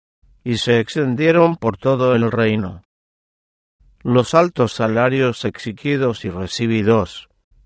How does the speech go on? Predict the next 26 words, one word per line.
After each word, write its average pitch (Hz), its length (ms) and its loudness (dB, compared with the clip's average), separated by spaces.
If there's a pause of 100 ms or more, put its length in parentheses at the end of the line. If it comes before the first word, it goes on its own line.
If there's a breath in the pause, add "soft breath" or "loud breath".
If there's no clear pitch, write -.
daban 123 480 4
a 131 80 4
muchos 147 500 2
oportunidad 110 800 0
de 107 160 0
vivir 135 540 0
en 123 160 -2
el 120 140 -2
lujo 117 420 -2
y 123 200 0
el 117 180 0
despilfarro. 110 1080 -2 (1160)
Los 127 300 0
pobres 151 540 0
eran 139 320 2
oprimidos 131 720 0
por 127 200 0
los 110 340 0
ricos. 123 800 -8 (760)
Casi 147 380 0
se 120 220 -4
perdió 127 560 2
el 120 80 0
espíritu 135 680 -2
de 120 160 4
altruismo. 117 920 -2